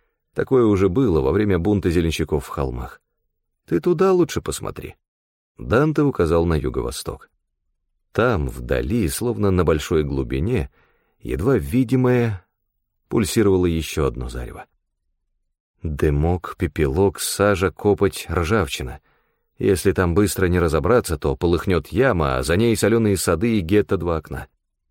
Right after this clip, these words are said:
Пролетарии, как они себя называют, решили побунтовать за компанию. Данте презрительно скривил рот.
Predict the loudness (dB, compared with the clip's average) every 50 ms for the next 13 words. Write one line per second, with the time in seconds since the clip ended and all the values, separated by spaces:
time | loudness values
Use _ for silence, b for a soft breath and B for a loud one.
0 | _ _ _ _ _ _ _ _ _ 0 2 2 4 4 2 2 2 2 4 4
1 | 6 6 4 4 4 2 2 4 2 2 2 2 2 4 4 4 4 4 4 4
2 | 4 4 4 4 4 2 2 0 2 2 2 2 4 2 2 2 2 2 2 2
3 | 2 2 2 2 2 4 4 4 4 2 0 -2 0 0 -2 -2 -2 -2 -2 -2
4 | -2 -4 -6 -10 -16 -18 _ _ _ _ _ _ _ _ -12 -4 0 2 2 2
5 | 2 2 0 2 2 2 2 2 2 2 2 2 2 0 0 0 0 -2 -2 -4
6 | -4 -4 -4 -6 -8 -10 -10 -12 -16 -20